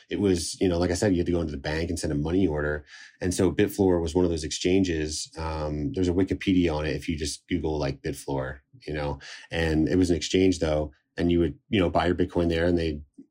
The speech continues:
send it to you or whatever. Um, and it went under, it got, like, hacked or something like that. But, and at one point, you know, I wasn't a part of that either. I can't believe I keep getting away with it. Knock on wood. Now I'm gonna curse myself here. Yeah, but, you know, the, I think it was the owner who sent out,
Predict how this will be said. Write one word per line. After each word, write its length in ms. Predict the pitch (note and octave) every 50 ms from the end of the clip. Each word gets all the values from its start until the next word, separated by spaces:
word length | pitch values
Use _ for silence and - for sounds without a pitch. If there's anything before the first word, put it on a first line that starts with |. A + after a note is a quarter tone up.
| _ _ _ _ _ -
send 240 | - - F2 E2 E2
it 60 | D2+
to 120 | - - F2
you 100 | E2+ E2+
or 40 | F2
whatever. 460 | F2 E2+ D#2+ D#2 E2+ F2+ F#2+ F#2 - _ - - - _ _ -
Um, 680 | E2 D#2+ D#2 D2+ D2+ D2+ D#2 D#2 D2+ D2+ D#2 D2 - -
and 460 | - G2 F#2+ F#2 F2+ F2 F2 D#2 D#2 - -
it 180 | - G2+ F#2 F2+
went 300 | F#2 F2+ F#2 F#2+ F2+ E2+
under, 280 | F2 - - E2+ C#2 C#2
it 160 | D#2 - -
got, 180 | - D#2+ D2+ -
like, 120 | E2+ D#2+
hacked 360 | - - F2 F2 F2+ F#2 -
or 60 | D#2+
something 260 | - - D2+ C#2+ E2 D#2
like 140 | D#2 D2+
that. 360 | - D#2+ D2+ D2+ D2+ - C#2 D2+
But, 220 | F2+ E2+ D2 - _ - - - - _ _ _ _ _ -
and 180 | G#2+ G#2 G2+ G2+
at 160 | F#2+ F#2+ F2
one 220 | G2+ A2+ C3+ D3 C#3
point, 420 | - A2+ G2+ F#2+ F#2 F2+ E2 - _ _ _ _ _ _ _ _ _ -
you 80 | - G#2
know, 80 | F#2+
I 160 | F2 F#2+ G#2+ G#2+
wasn't 240 | G#2 G2+ G2 G2
a 40 | F#2
part 160 | G2 G2 F2+
of 40 | E2+
that 180 | F2+ F2+ F2 E2
either. 380 | F#2 F#2 D#2 D2 D#2+ F2 E2+ -
I 60 | E2
can't 220 | E2 - F2 - -
believe 160 | F2 E2+ D#2+
I 60 | D2+
keep 180 | D2 - - -
getting 160 | D#2+ D2 D2+
away 120 | D#2+ F2
with 200 | F2 E2 D#2 -
it. 100 | - -
Knock 160 | C#3+ - F#2 F#2
on 100 | G#2 F#2+
wood. 240 | F#2 F2 D#2+ D2 D#2
Now 160 | F2 F2 E2+
I'm 40 | E2+
gonna 140 | E2+ E2 E2
curse 220 | - F2+ F2 D#2+
myself 340 | E2+ D#2+ D2+ - D2 D2 D2
here. 300 | - D#2 D2+ D#2 D#2 - - - - - -
Yeah, 320 | G#2 A2 A#2 G#2 F#2 F2 E2
but, 340 | D2+ F#2 F#2 F2+ E2 - _ _ _ _ _ _ _ -
you 60 | C3
know, 120 | A#2+ A2
the, 340 | G#2 G2+ - G2+ F#2+ F2+ F#2 F#2+
I 60 | F#2+ -
think 100 | A#2+ A2+
it 60 | G#2
was 80 | F#2+
the 140 | F2+ F#2 F#2
owner 240 | F2+ F#2 F#2+ F#2+ F#2
who 100 | E2+ F2
sent 260 | E2+ - - E2+ E2+
out, 340 | E2+ E2 E2 E2 D#2+ D#2 -